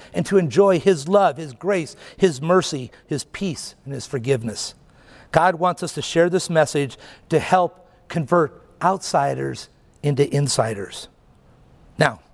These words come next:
I-, I'm gonna stop there. That's a whole lot of information about going and sharing, but it's things that I wanted to bring up out of the text.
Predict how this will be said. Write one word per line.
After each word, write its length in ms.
I-, 220
I'm 80
gonna 160
stop 240
there. 140
That's 180
a 60
whole 320
lot 180
of 80
information 460
about 240
going 480
and 200
sharing, 540
but 100
it's 160
things 240
that 140
I 80
wanted 300
to 40
bring 260
up 200
out 160
of 80
the 80
text. 540